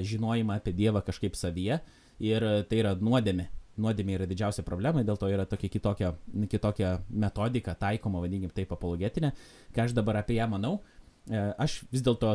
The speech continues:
tokius esu daugiau klasikinės apologetikos šalininkas, e, dėl to, kad ir aš, iš tikrųjų, mano disertacijoj apie tai, e, aš kalbu. Tai trumpa mintis yra tokia, kad, em, nei prezupozicinė apologetika, nei klasikinė, nei dar kas nors, nei evangelizacija, mūsų patys savaime tie dalykai neįtikina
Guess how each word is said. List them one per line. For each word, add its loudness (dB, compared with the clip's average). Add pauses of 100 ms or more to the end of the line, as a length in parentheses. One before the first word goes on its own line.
tokius -4
esu -4
daugiau 2
klasikinės -2
apologetikos -2
šalininkas, -2 (100)
e, -4 (200)
dėl 0
to, 0
kad -2 (420)
ir 0
aš, -4
iš -12
tikrųjų, 0
mano 0
disertacijoj -2
apie -6
tai, -4
e, -8 (100)
aš -8
kalbu. -2 (460)
Tai -2
trumpa 0
mintis -4
yra 0
tokia, -4
kad, -6 (420)
em, -4
nei 2
prezupozicinė -2
apologetika, -2
nei -2
klasikinė, -2
nei 0
dar -2
kas -8
nors, -4
nei -2
evangelizacija, -2
mūsų -4
patys -2
savaime 0
tie -2
dalykai -2
neįtikina -2